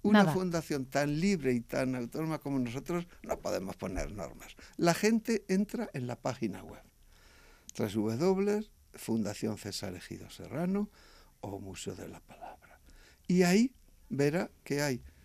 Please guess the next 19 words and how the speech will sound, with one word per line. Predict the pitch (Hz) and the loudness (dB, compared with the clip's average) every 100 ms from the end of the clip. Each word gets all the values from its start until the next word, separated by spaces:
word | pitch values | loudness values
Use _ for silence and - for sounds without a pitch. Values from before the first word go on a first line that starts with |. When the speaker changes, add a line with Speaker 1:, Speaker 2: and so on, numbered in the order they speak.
| - - | -20 -6
Speaker 1:
eh, | 120 113 110 107 101 101 | 0 2 2 0 -2 -4
una | - 120 143 | -2 -2 0
página | 220 190 240 277 - - - | -2 2 0 0 -8 -20 -10
en | 113 110 | -6 -6
el | 101 | -6
que | 101 | -10
puede | - 107 98 | -8 -8 -8
poner | - 113 165 135 - - _ - | -8 -6 -4 -6 -10 -20 _ -12
las | 98 92 | -12 -8
cien | - 98 | -8 -6
palabras, | - 175 214 226 240 - - - - - | -2 -2 -2 -2 -6 -8 -18 -20 -20 -18
su | 92 95 | -16 -8
nombre, | 127 196 202 196 208 214 | -2 0 0 0 -2 -2
Speaker 2:
Ujú. | 226 220 208 | 2 2 2
Speaker 1:
sus | 214 | -2
apellidos | - - 165 185 214 - | -4 -4 -2 0 -2 -4
y | 110 | -8
su | - 101 | -8 -8
contacto. | 104 92 - 95 - - | -10 -10 -12 -12 -16 -20